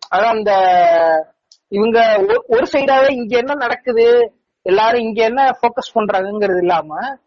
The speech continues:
இவங்க ரெண்டு பேரும் எட்டி பாக்குறாங்கல்ல, அது, அது அவங்க, அவங்க அதை எப்படி பண்றாங்க அப்படிங்கறதெல்லாமும் காமிச்சிருக்கணும். இ-, அட்லீஸ்ட் ஒரு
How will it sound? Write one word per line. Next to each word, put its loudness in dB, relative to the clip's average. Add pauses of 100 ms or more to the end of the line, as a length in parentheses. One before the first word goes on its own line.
(140)
இவங்க 2
ரெண்டு 0
பேரும் 0
எட்டி 0
பாக்குறாங்கல்ல, 2 (420)
அது, 0
அது 2
அவங்க, 0 (520)
அவங்க 0
அதை 0
எப்படி -4
பண்றாங்க 0 (840)
அப்படிங்கறதெல்லாமும் -2
காமிச்சிருக்கணும். -4 (320)
இ-, 0
அட்லீஸ்ட் -4
ஒரு 0